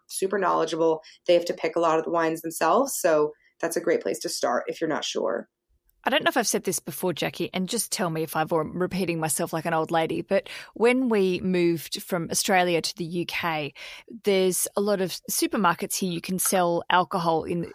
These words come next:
Speaker 2: within the supermarkets, which is, was new to us 'cause in Australia you have to, uh, buy booze from a, a, what we call a bottle shop, which is something that I realise no one else calls it except for Australians, a liquor store in America.
Speaker 1: Mm-hmm.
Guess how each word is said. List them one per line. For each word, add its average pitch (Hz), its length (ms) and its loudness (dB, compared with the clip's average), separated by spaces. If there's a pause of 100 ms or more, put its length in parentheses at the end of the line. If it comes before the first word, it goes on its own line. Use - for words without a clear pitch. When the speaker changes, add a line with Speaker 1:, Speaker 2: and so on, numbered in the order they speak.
Speaker 2:
within 190 240 0
the 170 80 -2
supermarkets, 170 720 -2
which 220 120 0
is, 262 200 0
was 254 180 0
new 285 280 2
to 202 180 2
us 170 240 2
'cause 196 160 -2
in 208 100 2
Australia 190 460 2
you 170 240 0
have 160 200 -6
to, 165 380 2
uh, 160 300 0 (340)
buy 175 500 6 (360)
booze 185 420 4
from 170 320 -4 (100)
a, 170 180 0 (100)
a, 170 120 -2 (300)
what 190 180 -2
we 190 100 4
call 226 260 2
a 196 40 4
bottle 214 360 4
shop, - 440 2
which 196 200 2
is 190 120 2
something 185 400 2
that 175 100 6
I 180 60 8
realise 180 380 4
no 180 140 4
one 180 120 2
else 226 200 2
calls 180 320 0
it 208 140 2
except 196 300 -2
for 185 100 0
Australians, 190 680 2 (180)
a 285 60 8
liquor 339 260 6
store 170 400 4
in 170 120 2
America. 170 380 4
Speaker 1:
Mm-hmm. 190 240 2